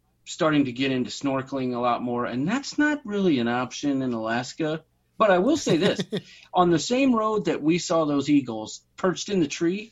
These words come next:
Speaker 1: there was a guy, there was a river. Like, it wasn't a river, it was just a, a narrow lake that ran parallel with the road. There was a guy swimming, like, like,
Speaker 2: <laughs>
Speaker 1: you know, like, like someone swimming laps. And I was like, "What is he doing?" And he's like,
Speaker 2: <laughs>
Speaker 1: he's training for some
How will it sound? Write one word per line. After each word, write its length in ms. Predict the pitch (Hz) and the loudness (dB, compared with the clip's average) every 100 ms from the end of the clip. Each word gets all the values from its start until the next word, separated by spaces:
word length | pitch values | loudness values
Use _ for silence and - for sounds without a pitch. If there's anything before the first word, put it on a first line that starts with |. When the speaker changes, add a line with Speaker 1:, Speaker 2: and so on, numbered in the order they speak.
| _ | _
Speaker 1:
there 120 | 196 | 2
was 160 | 202 160 | 2 0
a 40 | |
guy, 380 | 135 190 196 131 | 0 2 2 2
there 100 | 139 | 0
was 140 | 127 | -2
a 40 | 139 | -2
river. 640 | 151 202 165 95 - - | 0 0 0 -4 -8 -8
Like, 240 | 143 131 | -4 -4
it 80 | 160 | -2
wasn't 280 | 170 143 127 | -2 -2 -4
a 40 | |
river, 360 | 113 120 113 110 | -2 -2 -2 -6
it 80 | 113 | -6
was 120 | 117 | -10
just 220 | - - | -12 -10
a, 160 | 110 87 | -10 -8
a 160 | 101 101 | -12 -12
narrow 440 | 107 117 123 113 | -8 -4 -2 -4
lake 380 | 104 110 101 - _ | -4 -6 -6 -10 _
that 180 | 120 131 | -6 -2
ran 280 | 123 123 117 | -2 -2 0
parallel 460 | 139 143 131 117 | 0 2 0 -2
with 120 | 117 | -4
the 80 | 120 | -6
road. 260 | 120 131 107 - | -4 -4 -4 -4
There 80 | 196 | -2
was 140 | 208 | -2
a 40 | 196 | -2
guy 520 | 165 185 160 139 135 - | -2 0 0 -2 -6 -14
swimming, 600 | - - - 170 143 - - | -8 -8 0 2 2 -2 0
like, 300 | 139 - - | 0 0 -2
like, 260 | 156 143 175 - 240 | 0 0 -2 0 -2
Speaker 2:
<laughs> 220 | - - | -2 0
Speaker 1:
you 60 | 190 | 4
know, 100 | 190 | 6
like, 420 | 160 156 - 240 | 4 2 0 -2
like 180 | 165 139 | 0 0
someone 320 | 185 175 165 | 2 4 2
swimming 380 | - 190 170 147 | 2 4 4 4
laps. 340 | 139 170 180 | 2 0 -2
And 280 | - 165 143 160 | -4 -2 -2 -4
I 100 | 180 | -6
was 200 | 190 185 | -6 -4
like, 180 | 165 160 | -6 -6
"What 360 | 175 262 - | -4 -4 -4
is 140 | 247 - | -8 -8
he 100 | 190 | -10
doing?" 440 | 208 247 254 127 | -4 0 0 0
And 120 | 113 113 | -2 -4
he's 260 | 151 143 | -4 -2
like, 220 | 139 123 - 202 - 254 | -4 -4 -6 -6 -2 -4
Speaker 2:
<laughs> 380 | - - - - | -2 -6 -6 -10
Speaker 1:
he's 220 | - 202 - | -4 -4 -4
training 520 | - 202 196 185 147 | -2 0 4 4 2
for 200 | 160 143 | -2 -4
some 760 | - 175 160 160 147 143 131 | -2 0 2 4 6 4 2